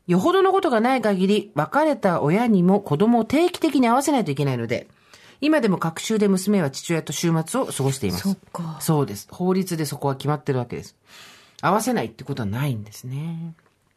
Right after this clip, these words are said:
Speaker 1: 定期的に父親に会っているので、特に私から理由を言わなくても、どうして父親が私に捨てられたのか。<laughs> すごいね。父親を自分の目で見て何となく分かっているようです。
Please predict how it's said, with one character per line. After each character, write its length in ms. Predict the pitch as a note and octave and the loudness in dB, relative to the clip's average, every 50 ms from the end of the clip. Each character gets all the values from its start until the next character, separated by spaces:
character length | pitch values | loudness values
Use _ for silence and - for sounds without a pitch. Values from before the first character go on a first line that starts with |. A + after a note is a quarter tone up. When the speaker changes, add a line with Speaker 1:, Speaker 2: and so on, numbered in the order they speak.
| _ _ _ _ _ _ - - | _ _ _ _ _ _ -12 -6
Speaker 1:
定 140 | - A#3 B3 | -2 -2 -2
期 80 | A#3+ - | -2 -4
的 100 | - G#3+ | -6 -4
に 140 | A3+ A3+ G#3 | -4 -4 -4
父 160 | G#3 - A3 | -4 -2 0
親 80 | A3 G#3+ | 2 2
に 80 | G#3+ | 2
会 60 | G#3+ G#3+ | 0 -2
っ 20 | |
て 140 | G#3+ F#3+ D#3+ | 0 0 0
い 60 | D3+ | 2
る 60 | D3+ | 2
の 120 | D3 C3+ B2+ | 2 0 2
で、 200 | C#3+ C#3 - - - - - - - - | 0 -2 -2 -6 -16 -20 -20 -16 -8 -4
特 200 | D#4 D#4+ C#4+ B3 | -4 -2 2 2
に 80 | G3+ | 2
私 280 | E3+ E3 - G3 G3 - | 2 2 0 -2 -2 0
か 120 | - G#3 | 0 2
ら 80 | G3+ F#3+ | 2 2
理 120 | F3+ G3 | 2 4
由 80 | G3 G3+ | 4 4
を 40 | G3 | 4
言 100 | G3 G3 | 4 4
わ 60 | G3+ | 2
な 120 | G#3+ A3 | 2 0
く 60 | G#3+ - | -2 -2
て 80 | D#3 | -2
も、 80 | C#3 C#3+ | 0 0
ど 240 | F3+ C#4+ F4+ G4+ G4 | 2 4 4 4 4
う 60 | C#4+ | 2
し 40 | - | 0
て 160 | - D#3 - _ _ - - - - | -2 -6 -6 _ _ -8 -8 -8 -8
父 200 | - - - E3 | -6 -2 0 0
親 120 | D3+ D3+ | 2 2
が 200 | E3 E3+ - - - - - - | 0 0 -2 -4 -10 -20 -12 -6
私 280 | - D3+ D3+ E3 D#3 - | -4 -2 -2 -2 0 0
に 80 | D#3+ C#3+ | -2 -2
捨 100 | - - | 0 2
て 100 | G3 G3+ | 2 4
ら 100 | G#3 G3+ | 4 4
れ 80 | G3 | 4
た 80 | G3 F#3 | 2 2
の 80 | D#3 | 0
か。 180 | - - A#2+ - - - - - - B3+ | 0 -2 -2 -2 -4 -8 -6 -2 2 2
<laughs> 320 | F#3 D#3+ C#3 A3 A3 - F3+ | 4 4 4 2 0 0 -2
す 140 | D#3+ - F3+ | -4 -2 2
ご 120 | G3 G3 | 2 2
い 40 | D#3 | 2
ね。 120 | - - - - - - - - G#3+ - | 0 -6 -10 -14 -18 -16 -14 -14 -12 -8
父 280 | - - - - - C#4 | -6 -6 -4 -2 0 2
親 280 | B3+ B3+ B3+ B3+ C4 | 2 4 4 4 2
を 60 | B3+ A3 | 2 2
自 160 | F3 F#3+ G#3 | 2 2 2
分 160 | B3 C#4 C#4 | 2 2 2
の 80 | C#4 C#4 | 2 2
目 100 | D4 C#4 | 2 2
で 80 | B3 | 2
見 80 | G3 D3 | 0 2
て 80 | D3+ | 2
何 180 | D3+ G3 C#4 D#4 | 2 2 4 4
と 60 | F4 | 2
な 100 | E4+ D#4+ | 2 2
く 80 | - D4+ | 2 2
分 80 | D#4 | 2
か 80 | D#4 D#4+ | 2 0
っ 80 | - - | 0 0
て 80 | F#3+ | 0
い 20 | D3+ | 0
る 60 | C3+ | 0
よ 60 | A2+ | 0
う 40 | G2+ | -2
で 80 | - | -4
す。 180 | A#2+ - - - | -6 -10 -12 -20